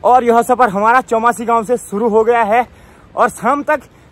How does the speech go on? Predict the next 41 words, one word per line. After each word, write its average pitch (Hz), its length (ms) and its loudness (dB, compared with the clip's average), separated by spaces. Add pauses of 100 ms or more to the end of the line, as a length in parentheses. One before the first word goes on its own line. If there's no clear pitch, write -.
(120)
कितने 302 240 -2
बजे 277 200 2
तक 262 180 0
हम 247 220 -2
रामबाड़ा 220 460 4
पहुंच 233 300 -2
सकते 254 280 -4
हैं 240 220 -4
इस 233 180 -6
रास्ते 202 320 -2
से, 262 160 -6
किस - 480 -12
हिसाब 220 280 2
से 240 240 2 (160)
आपको 196 280 0
अपनी 214 440 -2
यात्रा 185 320 0
के 208 160 -6
schedule 180 360 -8
को 202 140 -2
यहाँ 175 200 -4
से 220 160 -4
केदारनाथ 190 760 -2
के 208 160 -4
लिए 208 140 2
बनाना 175 360 0
है, 196 180 0 (400)
यह 233 160 4
सब 285 320 -2
कुछ - 200 -8
आज 214 300 2 (320)
बारीकी 226 360 0
से 262 200 2 (260)
इस 196 180 -12
वीडियो 202 260 -4
में 214 120 -4
आपको 202 440 -2
बताने 185 340 -2
वाला 170 180 0
हूँ 180 120 -2
मैं। 240 160 -2